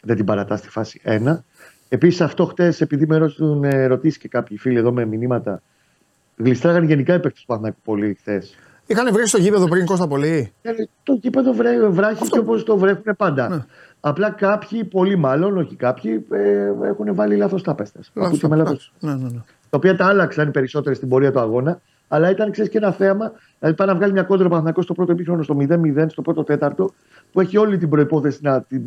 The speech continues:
Speaker 1: μοιράσει ωραία ο Αϊτόρ στον Παλάσιος και λες, «Τώρα θα τη φέρει μπροστά ο Αργεντίνος, κάτι θα κάνει».
Speaker 2: Και πέσαν κάτω.
Speaker 1: Γιατί πήγαινε σαν ασμέναν. Και γλιστράει ο Παλάσιος.
Speaker 2: Ναι, ναι, ναι.
Speaker 1: Ξέρεις, μικρές λεπτομέρειες τώρα κουραστικές, αλλά, εντάξει,
Speaker 2: Ό,τι,
Speaker 1: κάτι
Speaker 2: τι, ε, ε, εργαλεία είναι τα
Speaker 1: τα,
Speaker 2: παπούτσια,
Speaker 1: τα,
Speaker 2: τι,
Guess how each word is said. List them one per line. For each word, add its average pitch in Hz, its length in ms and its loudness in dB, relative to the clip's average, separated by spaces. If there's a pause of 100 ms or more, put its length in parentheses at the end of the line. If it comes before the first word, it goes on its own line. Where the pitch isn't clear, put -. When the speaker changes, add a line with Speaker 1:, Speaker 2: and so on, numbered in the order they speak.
(220)
Speaker 1:
μοιράσει 156 400 0
ωραία 160 240 2
ο 147 80 0
Αϊτόρ 135 320 0
στον 139 140 -4
Παλάσιος 123 520 -2 (580)
και 180 120 0
λες, 180 180 4
«Τώρα 185 240 2
θα 143 100 0
τη 139 80 0
φέρει 151 180 2
μπροστά 139 300 0
ο 151 40 2
Αργεντίνος, 143 420 -2
κάτι 180 200 -2
θα 127 100 -4
κάνει». 107 380 -6
Speaker 2:
Και - 100 -20
πέσαν 147 180 -4
κάτω. 139 80 -2
Speaker 1:
Γιατί 131 220 0
πήγαινε 175 160 4
σαν 175 180 0
ασμέναν. 156 440 0 (240)
Και 214 80 -4
γλιστράει 113 360 0
ο 110 60 2
Παλάσιος. 185 460 -2
Speaker 2:
Ναι, 151 160 -4
ναι, 147 60 -2
ναι. 139 280 -10 (540)
Speaker 1:
Ξέρεις, 185 280 2
μικρές 151 280 2
λεπτομέρειες 165 360 2
τώρα 180 140 0
κουραστικές, 180 720 0 (100)
αλλά, - 500 -2
εντάξει, - 240 -2
Speaker 2:
Ό,τι, 311 160 2
Speaker 1:
κάτι 175 200 4
Speaker 2:
τι, 208 160 4
ε, 208 40 6
ε, 220 840 4
εργαλεία 214 280 2
είναι 294 120 4
τα 202 80 4
Speaker 1:
τα, 147 60 2
Speaker 2:
παπούτσια, 127 300 -4
Speaker 1:
τα, 131 100 0
Speaker 2:
τι, 160 60 2